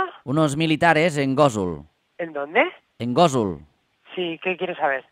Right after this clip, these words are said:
Speaker 1: A ver qué, qué están haciendo, qué, qué es lo que hacen allí.
Speaker 2: Ay, no tengo ni idea, pero ¿dónde me ha dicho? ¿En Kosovo?
Speaker 1: No, Co-, en Kosovo no, en,
Speaker 2: ¿Ah?
Speaker 1: en Gósol, Gósol.
Speaker 2: No sé qué es eso.
Speaker 1: Es un pueblo.
Speaker 2: Ah, pues no tengo ni idea de qué harán allí.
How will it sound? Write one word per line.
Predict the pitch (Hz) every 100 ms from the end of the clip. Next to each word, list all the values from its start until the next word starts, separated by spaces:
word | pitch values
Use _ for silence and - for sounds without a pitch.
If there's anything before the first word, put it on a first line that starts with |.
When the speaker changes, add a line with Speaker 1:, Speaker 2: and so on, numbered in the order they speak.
| -
Speaker 1:
A | 117
ver | 135 131
qué, | 151 135
qué | 143
están | 131 143 131
haciendo, | 123 160 151 143 135 131 123 120 117
qué, | 127 117 110
qué | 123
es | 107
lo | 117
que | - 117
hacen | 110 101
allí. | 95 92 78 69 _
Speaker 2:
Ay, | - 139
no | 143
tengo | 139 143
ni | 139
idea, | 127 165
pero | 165 139
¿dónde | 135 151
me | 143
ha |
dicho? | 135 -
¿En | 202
Kosovo? | 202 226 247 143 - _ _ _
Speaker 1:
No, | 127 156
Co-, | - 160
en | 135
Kosovo | 127 160 185 165
no, | 156 117 73
en, | - 113
Speaker 2:
¿Ah? | 151 214 302 _ _
Speaker 1:
en | 117 117
Gósol, | 151 143 127 92
Gósol. | 113 156 120 92 78 - _
Speaker 2:
No | 180 185
sé | 180
qué | 156
es | 139
eso. | 160 147 - _ -
Speaker 1:
Es | 110
un | 120
pueblo. | 113 139 104 90 82 _ _
Speaker 2:
Ah, | 139 139 -
pues | 131
no | 127
tengo | 127 131
ni | 131
idea | 123 127
de | 123
qué | 123
harán | 123 117
allí. | 117 113 147